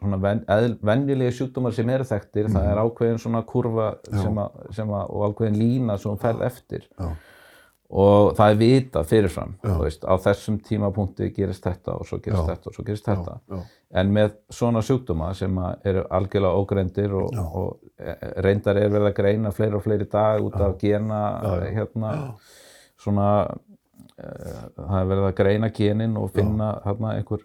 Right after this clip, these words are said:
Speaker 1: einhverjar stökkbreytingar
Speaker 2: Mhm.
Speaker 1: og,
Speaker 2: Já.
Speaker 1: og þá er hægt að svona, kannski segja hvað þetta
Speaker 2: Mhm.
Speaker 1: heitir,
Speaker 2: Já, já.
Speaker 1: setja nafn á það,
Speaker 2: Já, já.
Speaker 1: en, en það er ekkert endilega
Speaker 2: Nei.
Speaker 1: samt hægt að gera eitthvað í
Speaker 2: Nei,
Speaker 1: því, sko.
Speaker 2: nei,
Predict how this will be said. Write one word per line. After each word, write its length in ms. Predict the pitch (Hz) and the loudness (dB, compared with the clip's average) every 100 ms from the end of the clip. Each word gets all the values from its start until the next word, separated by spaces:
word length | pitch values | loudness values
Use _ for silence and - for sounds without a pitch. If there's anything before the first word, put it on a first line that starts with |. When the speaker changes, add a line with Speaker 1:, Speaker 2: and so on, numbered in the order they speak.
| _ _ | _ _
Speaker 1:
einhverjar 300 | 101 107 104 | -8 -4 -4
stökkbreytingar 640 | - 107 113 107 110 95 107 | -4 -4 -4 -4 -2 0 0
Speaker 2:
Mhm. 120 | 104 | -2
Speaker 1:
og, 140 | 90 - | -8 -10
Speaker 2:
Já. 200 | 135 95 | -10 -8
Speaker 1:
og 60 | |
þá 100 | 101 101 | -2 0
er 80 | 101 | 0
hægt 140 | 101 - | -2 -2
að 160 | 107 - _ _ _ _ | -8 -8 _ _ _ _
svona, 340 | - 104 107 - _ _ _ _ _ | -10 -6 -8 -10 _ _ _ _ _
kannski 260 | 104 98 104 | -2 0 0
segja 340 | - 113 131 | 2 2 2
hvað 180 | 110 113 | -2 -4
þetta 80 | 110 | 0
Speaker 2:
Mhm. 80 | 127 | 0
Speaker 1:
heitir, 300 | 85 82 73 - | 0 -2 -4 -2
Speaker 2:
Já, 180 | 98 | -2
já. 120 | 92 - | -2 0
Speaker 1:
setja 280 | 120 113 113 | 0 2 0
nafn 220 | 120 101 | 0 0
á 80 | 80 | 0
það, 120 | 92 | 0
Speaker 2:
Já, 100 | 98 | 0
já. 100 | 98 | 2
Speaker 1:
en, 200 | 98 101 - | 0 0 -4
en 260 | 98 95 - _ _ _ 85 | -6 -6 -8 _ _ _ 0
það 140 | 104 | 2
er 100 | 104 | 2
ekkert 160 | 104 107 | 0 0
endilega 400 | 110 101 101 101 | -2 -2 -2 -2
Speaker 2:
Nei. 140 | 95 - | -4 -6
Speaker 1:
samt 260 | 107 98 | -6 -4
hægt 180 | 104 98 | -6 -6
að 80 | 95 | -6
gera 180 | 104 101 | -4 -4
eitthvað 160 | 110 131 | -4 -4
í 100 | 110 | -4
Speaker 2:
Nei, 120 | 95 | -4
Speaker 1:
því, 60 | 90 | -8
sko. 140 | - | -8
Speaker 2:
nei, 160 | 92 | -8